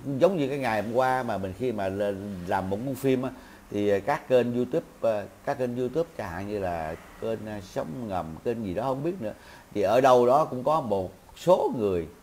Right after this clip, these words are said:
nó buồn cười ở cái chỗ là, ở đây là tao nói nãy giờ rồi, tao nói là tao quay đây là cảnh thực tế, cảnh thực tế đời sống của những người dân khi buổi chiều vừa yên ắng,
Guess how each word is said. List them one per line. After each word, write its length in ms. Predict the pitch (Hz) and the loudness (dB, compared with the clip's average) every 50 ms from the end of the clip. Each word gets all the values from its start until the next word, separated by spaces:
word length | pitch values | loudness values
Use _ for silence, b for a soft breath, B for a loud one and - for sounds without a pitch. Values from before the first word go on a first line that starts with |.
| - - - | -20 -16 -6
nó 120 | 143 170 | -4 0
buồn 200 | 147 113 104 98 90 | 2 2 2 0 0
cười 300 | - 107 101 104 101 98 | -2 2 2 4 4 4
ở 100 | 98 104 | 2 0
cái 80 | 113 123 - | -2 -2 -4
chỗ 60 | 107 | -4
là, 140 | 131 127 95 - - - - - - - - | -4 -4 -6 -8 -14 -20 -20 -20 -20 -20 -4
ở 120 | - - 143 | 0 4 8
đây 160 | 143 139 135 | 8 10 10
là 100 | 120 107 | 8 6
tao 160 | - - 117 | 4 2 0
nói 180 | 131 147 170 156 110 | 0 2 0 2 0
nãy 200 | 90 113 147 135 | 0 0 0 0
giờ 80 | 110 | 0
rồi, 140 | 98 98 95 | 0 -2 -2
tao 140 | - 104 113 | -2 -2 -2
nói 100 | 147 147 | -2 -2
là 120 | 113 92 | -2 -2
tao 160 | 90 - 117 | -2 -2 -2
quay 240 | 117 117 117 117 117 | 2 2 2 2 2
đây 180 | 107 117 117 104 | 2 0 0 -2
là 60 | 95 | -2
cảnh 140 | - 104 - 131 - | -6 -8 -8 -6 -6
thực 200 | 101 - - - | -8 -8 -4 -2
tế, 240 | 117 127 151 156 143 - | -2 0 0 -2 -4 -4
cảnh 180 | - 101 123 131 - | -4 -4 -4 -4 -6
thực 220 | 101 82 - - | -8 -8 -6 -4
tế 260 | 117 120 147 156 131 | -2 -2 -2 -2 0
đời 320 | 113 107 98 95 90 85 - | 0 2 2 2 2 0 -4
sống 380 | - - 151 - 320 330 330 233 | -2 -2 -2 -2 -2 -6 -10 -8
của 180 | - 90 92 110 | -4 -4 -2 -2
những 280 | 117 101 101 117 120 104 | -2 -4 -6 -6 -4 -2
người 140 | 90 87 | -2 -2
dân 220 | 92 104 101 101 98 95 B B B B B B B - | -2 -2 -4 -4 -8 -12 B B B B B B B -2
khi 300 | 131 127 127 123 120 104 | 2 2 4 4 4 4
buổi 200 | 98 113 123 123 - | 4 2 2 0 0
chiều 300 | 104 95 92 90 87 87 85 | 0 2 2 2 2 2 2
vừa 200 | 92 95 92 87 | 2 2 2 2
yên 280 | - 107 123 120 117 113 | 2 2 2 2 0 0
ắng, 220 | 120 123 143 156 | -4 -6 -8 -8